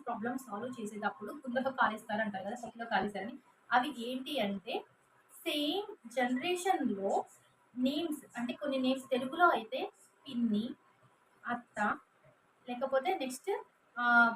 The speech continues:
వదిన ఇలా పిలుస్తాం కదా, కానీ ఇంగ్లీష్ లో వచ్చేసరికి ఆంట్. So ఆంట్ అంటాం. ఆంట్ అంటే ఎవరెవరు వస్తారు ఇంగ్లీష్ లో? చెప్పండి మీరు. ఆంట్ అంటే ఎవరు వస్తారు? పిన్ని, ఆంటే అవుతుంది. ఓకేనా?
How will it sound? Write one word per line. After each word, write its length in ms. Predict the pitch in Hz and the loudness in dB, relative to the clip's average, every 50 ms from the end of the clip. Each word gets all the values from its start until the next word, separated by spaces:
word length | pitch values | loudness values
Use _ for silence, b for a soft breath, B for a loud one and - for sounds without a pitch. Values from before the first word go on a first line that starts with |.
| 214 _ _ _ _ _ - | -2 _ _ _ _ _ -2
వదిన 260 | 254 254 233 233 226 247 311 311 294 | -2 0 0 0 -2 0 0 0 0
ఇలా 140 | 294 302 320 | 2 0 0
పిలుస్తాం 440 | 320 320 302 302 - - - 285 240 | 0 0 -4 -6 -6 -4 -4 -2 -2
కదా, 180 | 214 208 214 294 | 0 0 -2 -2
కానీ 280 | - 302 277 277 302 - - | 0 2 0 0 0 -2 -6
ఇంగ్లీష్ 420 | 262 277 294 302 349 359 359 - - 320 | -6 -4 -2 2 2 2 0 0 -4 -4
లో 60 | 294 226 | -4 -4
వచ్చేసరికి 640 | 226 - - 277 247 - 208 202 202 - - 240 - - - - - | -4 -4 -6 -8 -8 -6 -6 -8 -8 -10 -12 -18 -20 -20 -16 -6 2
ఆంట్. 380 | 240 262 262 262 247 226 - - - _ _ _ _ _ _ - - - | 4 4 6 6 4 2 0 -4 -10 _ _ _ _ _ _ -14 -4 -2
So 40 | - - - | -2 0 4
ఆంట్ 360 | 240 247 269 302 339 349 349 320 | 6 8 8 8 6 4 2 0
అంటాం. 280 | 277 226 208 196 190 - _ - - | 0 2 0 -2 -4 -6 _ -4 2
ఆంట్ 300 | 240 254 302 349 359 370 | 4 6 6 6 6 4
అంటే 200 | 359 349 339 349 | 4 4 2 0
ఎవరెవరు 360 | 294 240 240 262 294 311 320 | -2 0 2 4 4 4 4
వస్తారు 280 | 320 320 - - 302 294 | 2 0 0 -2 -2 -2
ఇంగ్లీష్ 420 | 277 254 247 262 262 262 - - | 0 0 0 0 -2 -4 -10 -8
లో? 80 | 277 277 285 - _ _ _ _ _ _ _ _ _ _ _ _ _ _ _ _ _ _ - _ _ _ - - | -8 -8 -8 -8 _ _ _ _ _ _ _ _ _ _ _ _ _ _ _ _ _ _ -20 _ _ _ -6 -4
చెప్పండి 260 | 294 294 294 285 285 | -4 -2 -2 -6 -6
మీరు. 180 | 285 294 302 - - _ _ _ _ - | -6 -8 -10 -12 -16 _ _ _ _ 2
ఆంట్ 280 | 254 269 311 339 349 349 | 4 6 6 6 4 2
అంటే 160 | 330 302 - | 0 2 2
ఎవరు 160 | 269 262 262 | 2 2 2
వస్తారు? 320 | 277 - - 277 277 294 294 294 - - _ _ _ _ _ _ _ _ - - _ _ _ _ - | 2 0 0 0 0 0 -2 -4 -6 -12 _ _ _ _ _ _ _ _ -20 -20 _ _ _ _ -12
పిన్ని, 300 | 269 262 262 262 262 254 202 - - _ _ _ _ _ _ - | -4 -2 0 0 0 -2 -4 -8 -14 _ _ _ _ _ _ -8
ఆంటే 320 | 226 226 226 233 240 262 277 | -4 -4 -2 2 4 6 6
అవుతుంది. 360 | 269 240 220 220 202 190 185 - - _ _ _ _ _ _ - | 6 6 2 2 -4 -6 -6 -10 -16 _ _ _ _ _ _ -14
ఓకేనా? 320 | 240 233 262 262 285 302 | -12 -6 -4 -4 -4 -4